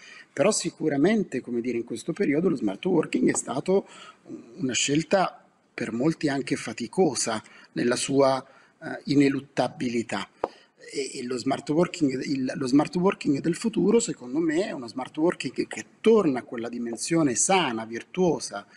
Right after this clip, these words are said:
di alternanza, eh, e che torna a promuovere,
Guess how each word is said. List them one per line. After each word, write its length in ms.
di 380
alternanza, 1040
eh, 260
e 280
che 400
torna 720
a 200
promuovere, 1000